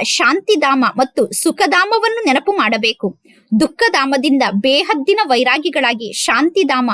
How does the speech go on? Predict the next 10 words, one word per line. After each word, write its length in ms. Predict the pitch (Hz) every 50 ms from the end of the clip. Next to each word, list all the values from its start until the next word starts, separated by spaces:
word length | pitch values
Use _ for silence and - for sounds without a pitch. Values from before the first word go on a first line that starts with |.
| - -
ಮತ್ತು 260 | 247 277 - - 427
ಸುಖಧಾಮವನ್ನು 840 | - - 311 240 - 302 262 277 302 349 381 415 381 403 403 415 427
ನೆನಪು 280 | 392 262 247 262 254 349
ಮಾಡಬೇಕು. 560 | 330 262 226 226 220 214 220 214 - - 190 - - _ _ _ - - - _ - 196 196
ದೇಹಾಭಿಮಾನಕ್ಕೆ 920 | 262 269 285 381 359 381 392 415 415 427 427 381 262 254 285 - - - 381
ವಶಾಗಿ 540 | 262 262 - - - 247 226 220 226 214 - - 240
ಎಂದೂ 280 | 247 277 339 349 427 453
ಯಾರಿಗೂ 460 | 359 269 214 208 240 285 349 - 427 330 240
ದುಃಖವನ್ನು 480 | 285 285 - - 453 427 440 427 453 440
ಕೊಡಬಾರದು. 640 | - 269 220 226 214 220 214 214 220 208 190